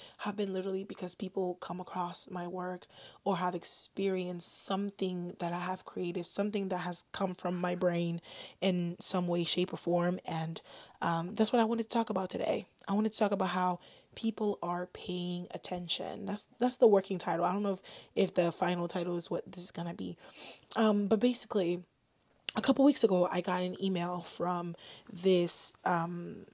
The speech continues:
brand that I'm close, sorry, I'm, like, cleaning my glasses off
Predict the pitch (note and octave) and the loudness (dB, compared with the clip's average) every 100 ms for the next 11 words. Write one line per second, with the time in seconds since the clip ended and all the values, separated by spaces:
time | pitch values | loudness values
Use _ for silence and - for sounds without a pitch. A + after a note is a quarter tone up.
0 | - E3+ F#3 F3+ F3 F3 F3 E3+ E3+ - | -14 0 2 2 2 0 0 0 -4 -14
1 | - _ _ - - - G#3+ G#3 G3 G3 | -20 _ _ -10 -4 4 10 10 10 8
2 | - - - - - _ _ _ - - | 6 4 4 4 2 _ _ _ -20 -20
3 | - _ _ _ _ - - - - - | -20 _ _ _ _ -20 -20 -16 -12 -6
4 | E3 - - - F3 F3 F3 F3 F3+ E3+ | -6 -6 -10 -10 -10 -8 -8 -8 -2 -2
5 | D#3 - F3 - - - | -2 -4 -4 -4 -6 -8